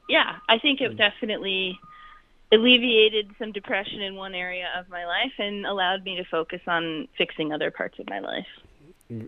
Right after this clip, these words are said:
Speaker 2: very cool. And, you know, ju-, just for transparency's sakes, I've been sharing about depression and anxiety recently from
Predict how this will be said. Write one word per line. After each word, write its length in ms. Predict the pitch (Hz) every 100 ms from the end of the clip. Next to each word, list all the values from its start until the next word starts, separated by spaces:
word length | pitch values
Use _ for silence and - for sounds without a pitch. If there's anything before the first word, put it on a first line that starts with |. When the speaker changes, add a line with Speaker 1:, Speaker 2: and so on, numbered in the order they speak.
| -
Speaker 2:
very 300 | 117 120 110
cool. 400 | - 107 95 -
And, 320 | 110 110 104 - - -
you 80 | 156
know, 160 | 147 - _
ju-, 140 | - 180 - 131
just 240 | 151 143
for 520 | - 139 123 120 110 -
transparency's 800 | - 117 107 127 120 110 104 92
sakes, 320 | 101 90 - -
I've 300 | 113 113 107
been 360 | 107 104 98 95 -
sharing 560 | - - 113 101 104 104
about 520 | 92 95 95 90 -
depression 500 | 98 - 101 - 98
and 100 | 92 90
anxiety 500 | 87 92 90 92 92
recently 640 | 95 85 95 90 92 87 - - -
from 1080 | - 117 110 101 101 98 98 95 98 101